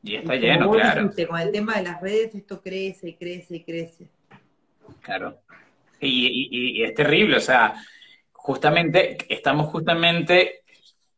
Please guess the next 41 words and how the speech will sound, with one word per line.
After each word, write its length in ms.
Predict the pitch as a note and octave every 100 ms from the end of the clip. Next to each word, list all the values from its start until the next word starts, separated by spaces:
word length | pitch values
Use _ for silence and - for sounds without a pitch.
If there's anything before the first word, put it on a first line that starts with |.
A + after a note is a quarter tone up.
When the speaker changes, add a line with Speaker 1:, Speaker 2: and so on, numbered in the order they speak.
| _ _ _
Speaker 1:
cada 300 | - F#3 F3
vez 220 | F3+ E3+ E3+
más 380 | E3+ E3 - -
encontrando 680 | C#3+ C#3+ C#3 C3 C3+ D3
personas 640 | E3+ C3+ - C#3 D3 D#3 - _ _ -
que 1000 | C#3 C3 B2+ B2+ B2 A#2 A2+ G2 - _ _ _ - _ _ _
con 180 | - D3
una 140 | D3 E3
ambición 480 | E3 - C#3+ C#3
muy 160 | D3 C#3+
grande, 560 | C#3 D3 D3 C#3+ C#3 C#3
con 240 | C3+ B2+
un, 580 | B2+ B2+ C3+ C#3 C#3+ C3+
el 180 | B2+ C3
fin 140 | C3+ A#2+
justifica 480 | C#3 - - B2+
los 180 | C3 A#2+
medios, 720 | A#2 C3+ C#3 C3 C3 B2+ B2+ - _ _ -
con 240 | C#3+ C3
una 600 | B2+ B2+ C3 C#3 C#3 C3+
ansia 500 | B2+ C3 B2+ - C3+
de 160 | C3 B2
poder. 480 | A#2+ A#2 B2+ - -
Y 140 | C3+
ojo, 280 | G#3+ - C3+
yo, 140 | B2 C#3+
yo 100 | F3
lo 100 | A3
he 20 |
dicho 180 | G3 F3+
en, 160 | F3 E3+
en, 160 | C#3+
tanto 260 | - A#2+ A#2
en 80 | A#2
el 120 | A2+
podcast 340 | E3+ - G#3+
como 120 | - C#3
en 60 |
otras 260 | A#2 C3+ D3+
ocasiones, 500 | D#3 - D#3 B2 -
yo, 320 | B2+ - -